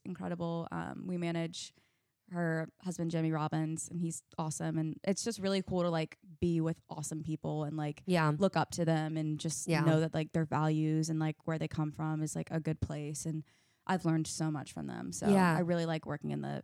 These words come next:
Speaker 1: industry as well.
Speaker 2: That's one thing with Nashville that I feel like doesn't really get talked about enough is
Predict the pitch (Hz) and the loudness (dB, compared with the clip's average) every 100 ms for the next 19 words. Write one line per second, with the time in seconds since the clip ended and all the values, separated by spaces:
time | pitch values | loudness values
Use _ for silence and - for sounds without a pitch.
0 | _ 151 - - - - - - - - | _ -6 -6 -8 -10 -10 -8 -8 -10 -14
1 | _ _ - 233 254 320 - 185 175 170 | _ _ 0 2 2 0 -4 -2 0 0
2 | 175 175 165 160 165 160 - 170 160 156 | 0 2 2 4 4 4 0 2 4 4
3 | 156 180 185 190 214 196 180 170 160 160 | 0 2 4 6 4 4 4 6 4 2
4 | - - _ _ _ _ _ _ _ - | -4 -14 _ _ _ _ _ _ _ -2
5 | 190 208 202 180 - - - - _ _ | 0 2 2 0 -16 -20 -20 -20 _ _
6 | _ _ - 175 226 233 294 285 220 208 | _ _ -14 -4 -2 0 4 6 6 4
7 | 196 190 202 208 226 240 240 - - - | 4 4 4 4 4 4 2 -2 -20 -4
8 | - 208 196 190 | 2 4 6 2